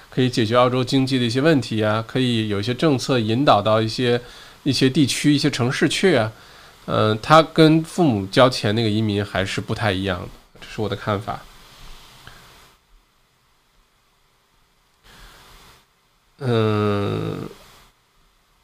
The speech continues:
瑞尼校长说了，呃，还不还利息要看情况，嗯，<laughs> 因为马上有男人，O K。这哥们儿的名字不好念，谢谢这哥们儿的名字不好念，<laughs>两块九毛九。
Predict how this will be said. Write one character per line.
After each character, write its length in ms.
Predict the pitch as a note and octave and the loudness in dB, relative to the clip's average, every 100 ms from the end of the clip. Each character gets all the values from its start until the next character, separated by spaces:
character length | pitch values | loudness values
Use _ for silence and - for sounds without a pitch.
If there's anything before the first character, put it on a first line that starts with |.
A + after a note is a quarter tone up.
| - | -8
瑞 200 | B2+ A#2 | -2 0
尼 240 | C3 C3 | 4 2
校 220 | A#2+ D3 | 2 2
长 160 | A#2+ G#2+ | 2 0
说 260 | - C3+ C3+ | -2 0 2
了， 320 | B2+ A#2+ A#2 - - | 2 0 -4 -10 -8
呃， 280 | A2+ G#2+ G2+ | -4 -2 -4
还 320 | - - A#2 | -6 -4 -4
不 140 | C#3 | -4
还 240 | B2+ C3 A#2+ | -4 -2 0
利 160 | C3+ | -2
息 200 | A2+ A#2 | -2 -4
要 140 | A#2 A2+ | -2 -2
看 220 | A#2 G#2 | -2 -6
情 240 | - A2 | -6 -10
况， 320 | G#2+ B2+ A#2+ - | -8 -6 -8 -8
嗯， 180 | A2+ G#2+ - - - - - _ _ - - | -10 -10 -12 -20 -20 -20 -20 _ _ -16 -6
<laughs> 100 | B2+ - - - - - - - | -6 -6 -14 -20 -18 -18 -14 -2
因 120 | C#3 - | 0 4
为 60 | D#3 | 2
马 200 | G#2+ G2+ | 2 -2
上 160 | C3+ | -2
有 80 | G#2+ | 0
男 160 | G2+ G#2 | -2 -2
人 280 | A#2 G#2 G2+ | 0 -2 -2
，O 100 | B2 | -4
K。 220 | A2 G#2 - - - - - - - - - - | -2 -8 -8 -18 -20 -20 -20 -20 -20 -20 -16 4
这 160 | F#3+ | 6
哥 160 | D#3+ F3 | 8 8
们 120 | E3 | 8
儿 20 | |
的 60 | D3 | 8
名 200 | B2+ C#3+ | 6 4
字 60 | E3+ | 4
不 80 | |
好 140 | D3+ A#2+ | 4 4
念， 200 | D#3 D#3+ | 2 2
谢 200 | - F3+ | 0 2
谢 200 | E3+ F#3+ | 4 4
这 240 | - F3+ | 4 0
哥 300 | C#3 - D#3 | 0 2 4
们 100 | D#3 | 6
儿 80 | C#3+ | 4
的 140 | C3 | 4
名 260 | A#2+ A2+ B2+ | 2 0 0
字 160 | D3+ C3+ | 0 -2
不 220 | - D#3 | 0 -2
好 220 | B2+ G#2+ | -2 -2
念， 280 | C3+ D3+ A2+ - B2 | 2 2 2 -6 -4
<laughs> 240 | C3+ C#3 | 0 2
两 160 | B2 A#2 | 0 0
块 100 | D3+ | 2
九 140 | C#3 | 2
毛 100 | A#2+ | 2
九。 200 | C3+ A2+ | 0 -2